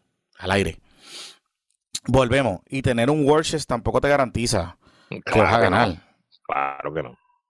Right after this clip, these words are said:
Speaker 1: Tú sabes.
Speaker 2: Y como, pero, by the way, el dinero yo creo que en esta elección es más importante que en otra. No porque hace falta tanto dinero como antes. Oye, la elección de Alejandro García Padilla versus Luis Fortuño, cada cual levantó diez millones de pesos y gastó diez millones de pesos. Yo no creo que eso es tiempo regresen.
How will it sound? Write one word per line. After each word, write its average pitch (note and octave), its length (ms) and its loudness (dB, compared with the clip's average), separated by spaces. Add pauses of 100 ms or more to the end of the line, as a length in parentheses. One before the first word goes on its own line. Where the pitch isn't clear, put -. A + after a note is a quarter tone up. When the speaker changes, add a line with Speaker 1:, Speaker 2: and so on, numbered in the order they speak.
(1000)
Speaker 1:
Tú G2 100 0
sabes. C3+ 280 2
Speaker 2:
Y - 20 -6
como, C#3 220 -2
pero, B2 220 0
by A2+ 220 -2
the A2 80 0
way, C3 180 4
el A2 120 -6
dinero A#2 300 -4
yo E3+ 100 -2
creo E3+ 140 0
que D#3 60 -2
en C3+ 80 0
esta C3 160 2
elección B2+ 400 -2
es G2 60 -4
más A2+ 160 -2
importante A#2 520 -2
que G#2 80 -2
en G2+ 80 -2
otra. E2+ 380 -2 (640)
No B2 160 2
porque D#3+ 280 -2
hace D#3 120 -4
falta C#3+ 280 -4
tanto B2 240 0
dinero A#2+ 200 2
como G2+ 160 0
antes. E2 260 -4 (200)
Oye, G2+ 200 2
la E2+ 240 0 (120)
elección F#2+ 460 0
de B2 80 4
Alejandro B2 320 -2
García A#2 180 -2
Padilla A2+ 200 2
versus G#2+ 200 -4
Luis G2 120 -6
Fortuño, F#2+ 460 -10
cada E2+ 220 -4
cual G2 160 0
levantó F#2+ 300 0
diez F2 120 -2
millones E2+ 300 -4
de E2 80 -4
pesos D2 360 -8
y D2+ 60 -8
gastó D2+ 300 -8
diez E2+ 140 -4
millones E2+ 240 -4
de D#2+ 80 -6
pesos. D#2 300 -6
Yo G2 180 0
no A#2+ 80 2
creo C3 120 2
que A#2+ 60 0
eso A#2 160 -4
es - 60 -10
tiempo G2+ 260 0
regresen. D2 680 -4